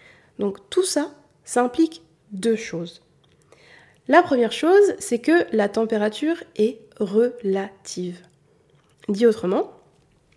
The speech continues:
c'est seulement en comparant deux tonalités que tu peux identifier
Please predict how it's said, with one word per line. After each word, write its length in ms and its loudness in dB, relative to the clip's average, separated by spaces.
c'est 160 -8
seulement 480 6
en 80 -2
comparant 600 0
deux 260 -2
tonalités 640 0
que 80 -2
tu 160 -4
peux 120 2
identifier 640 0